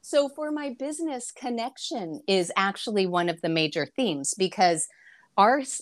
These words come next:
our gut lining is only one cell thick. And when we eat these foods that are highly processed, which is everything, you know, so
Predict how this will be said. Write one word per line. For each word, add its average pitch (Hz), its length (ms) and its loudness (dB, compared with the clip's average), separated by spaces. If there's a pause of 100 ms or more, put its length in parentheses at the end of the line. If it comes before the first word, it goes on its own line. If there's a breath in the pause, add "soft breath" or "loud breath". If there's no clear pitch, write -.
our 254 180 2
gut 226 400 -4
lining 185 580 -6 (760)
is 208 140 -2
only 185 220 0
one 170 280 -2
cell 151 400 -4
thick. - 280 -8 (640)
And 190 460 4
when 196 240 -6
we 226 280 -6
eat 269 200 -6
these 220 240 -2
foods 202 640 -2
that 165 240 2 (640)
are 175 160 6
highly 170 360 0
processed, 277 640 0 (840)
which 254 280 -4
is 415 140 0
everything, 180 540 -4 (120)
you 269 120 6
know, 226 160 4
so 320 300 4